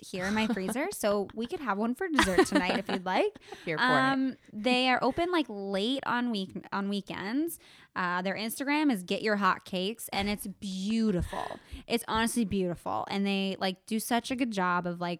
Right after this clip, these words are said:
Speaker 1: collaborating with other locals,
Speaker 2: Yeah.
Speaker 1: like, vendors and stuff. Like, they're amazing. Um, <laughs> I'm so disappointed in you.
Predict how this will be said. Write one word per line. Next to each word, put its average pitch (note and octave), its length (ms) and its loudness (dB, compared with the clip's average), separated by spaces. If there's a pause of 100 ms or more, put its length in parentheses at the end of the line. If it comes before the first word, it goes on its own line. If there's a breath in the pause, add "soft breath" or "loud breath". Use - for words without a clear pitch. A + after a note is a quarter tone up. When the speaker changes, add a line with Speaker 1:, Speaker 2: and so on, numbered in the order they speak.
(140)
Speaker 1:
collaborating F#3+ 640 0
with F#3 120 -2
other E3 200 -10
locals, B3+ 520 -4
Speaker 2:
Yeah. E3 260 -8
Speaker 1:
like, A3+ 160 0 (240)
vendors B3 640 2
and A#3+ 140 -4
stuff. B3+ 220 -6
Like, B3 100 -8 (380)
they're A3+ 160 0
amazing. G#3+ 540 -2 (400 loud breath)
Um, F#3 600 -2 (280)
<laughs> - 360 -12
I'm G3+ 140 -4
so - 220 -4
disappointed - 520 -12
in F2+ 100 -12
you. A2+ 140 -12